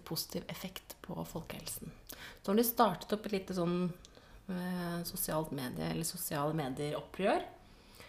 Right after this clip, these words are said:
eh, og prøver å få med både politikere og arkitekter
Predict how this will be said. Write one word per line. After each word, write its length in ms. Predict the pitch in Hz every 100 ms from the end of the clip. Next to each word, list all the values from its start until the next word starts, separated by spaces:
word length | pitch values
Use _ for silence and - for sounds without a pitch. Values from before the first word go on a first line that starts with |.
| - - -
eh, 640 | 196 196 190 196 196 202
og 280 | 147 190 -
prøver 320 | 196 160 147
å 40 | 175
få 340 | - 151 143
med 340 | 117 135 139 147
både 320 | 123 123 143
politikere 800 | 165 147 139 139 - 147 151 151 147
og 120 | 143
arkitekter 840 | - 156 143 - - 143 143 147